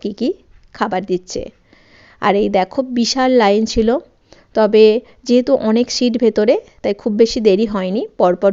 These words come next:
ঢুকছিল। আর এই দেখো, এখানেও কত ফুলের গাছ, যেখানেই যাচ্ছি সেখানেই বিভিন্ন ফুল দিয়ে সাজানো একটা খুব সুন্দর একটা জায়গা, একটা মনোমুগ্ধকর কিন্তু পরিবেশ, আর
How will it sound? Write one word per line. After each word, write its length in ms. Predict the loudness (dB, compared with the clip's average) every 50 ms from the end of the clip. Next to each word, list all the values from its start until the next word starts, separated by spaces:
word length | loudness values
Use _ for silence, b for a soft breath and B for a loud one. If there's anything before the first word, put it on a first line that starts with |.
| 0
ঢুকছিল। 380 | -2 -6 -6 -6 -4 -4 -2 0 0 0
আর 60 | 0 -2 -2
এই 60 | -4 -6 -6
দেখো, 160 | -8 -2 0 0 0 0
এখানেও 300 | 0 -4 -4 -4 -4 -4 -4 -2
কত 160 | -4 -4 -2 -2 -6 -6
ফুলের 300 | -2 -4 -2 0 0 -2 -2 -2
গাছ, 140 | -2 -4 -4 -4 -6
যেখানেই 340 | -6 -6 -4 -6 -4 -4 -2 -2
যাচ্ছি 180 | -2 -2 -4 -8 -8 -8
সেখানেই 340 | -10 -8 -8 -6 -4 -4 -4 -4 -6
বিভিন্ন 300 | -6 -6 -6 -6 -6 -6 -6 -8 -8
ফুল 200 | -8 -6 -4 -4 -4 -6 B B B B B B B B -2
দিয়ে 140 | -2 -2 -2 0
সাজানো 420 | 0 0 2 0 0 -2 -2 -4 -6 -8 _ b b b b b b -10
একটা 200 | -10 -6 -6 -8 -6 -4
খুব 120 | -6 -6 -6 -6
সুন্দর 280 | -6 -4 -2 0 0 0 0 -2
একটা 180 | -4 -4 -2 0 2
জায়গা, 300 | 2 2 2 0 0 -2 -4 -8 -12 _ _ _ _ _ _ _ _ _ _ _ _ _ _ _ _ _ _ -8 -8
একটা 240 | -8 -4 -2 -2 -2 -2
মনোমুগ্ধকর 680 | -2 -2 -2 -2 -2 -2 -4 -6 -4 -4 -2 0 0 0 0
কিন্তু 180 | -2 -2 -2 -4 -2 0
পরিবেশ, 400 | 0 0 0 -2 -2 -4 -6 -6 -8 -12 -16 _ _ b b b b b b b b b b b b
আর 140 | -4 -2